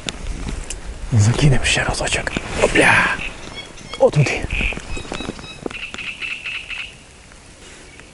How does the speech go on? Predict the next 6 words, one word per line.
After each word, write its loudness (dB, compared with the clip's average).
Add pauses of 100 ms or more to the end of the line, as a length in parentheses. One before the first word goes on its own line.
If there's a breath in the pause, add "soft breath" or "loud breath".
(420)
От 8
кажеться, 8 (440)
чого 8
тобі 10
не 10
йти 10